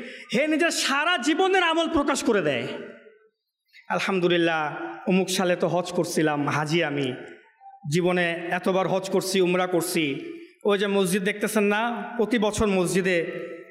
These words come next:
আমার পক্ষ থেকে ডোনেশন যায়। হে মাদ্রাসা, এটা তো আমি নির্মাণ করছি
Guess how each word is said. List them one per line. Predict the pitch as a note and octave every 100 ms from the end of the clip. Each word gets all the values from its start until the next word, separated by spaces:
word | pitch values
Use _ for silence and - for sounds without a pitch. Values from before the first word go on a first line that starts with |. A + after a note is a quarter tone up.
| - -
আমার | F3+ F#3
পক্ষ | F#3+ F#3 F#3
থেকে | F#3 F3
ডোনেশন | F3 F3 F3 F3
যায়। | D#3+ C#3+ C3+ - - - F3+
হে | B3+
মাদ্রাসা, | C4 A#3 A#3+ A#3+ B3
এটা | G#3
তো | A#3 A#3
আমি | A#3
নির্মাণ | C4+ B3+ G3+ E3+
করছি | D3+ - A2+